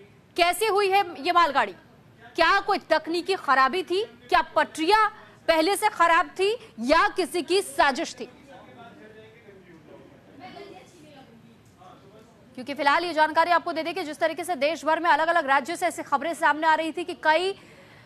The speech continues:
रेलवे विभाग को कई लोग नुकसान पहुंचाने की भी कोशिश कर रहे हैं। षड्यंत्र के तहत जहां कई जगहों पर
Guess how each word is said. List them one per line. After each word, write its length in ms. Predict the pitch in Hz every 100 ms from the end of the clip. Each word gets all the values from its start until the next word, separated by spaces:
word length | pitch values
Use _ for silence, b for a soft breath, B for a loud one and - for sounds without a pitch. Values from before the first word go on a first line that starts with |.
| B B -
रेलवे 540 | 214 214 320 370 427 440
विभाग 400 | 415 349 359 392
को 200 | 403 415
कई 240 | 392 370
लोग 260 | 370 392 359
नुकसान 400 | 359 - 370 370
पहुंचाने 440 | 392 349 381 359
की 100 | 392 403
भी 100 | 403
कोशिश 340 | 392 392 -
कर 160 | - 320
रहे 120 | 247
हैं। 100 | 208
षड्यंत्र 500 | - 302 359 370 403
के 120 | 392
तहत 400 | - 359 339 359 - - B B B B -
जहां 320 | 226 349 392 392
कई 200 | 370 359
जगहों 260 | 370 381
पर 300 | 381 392 403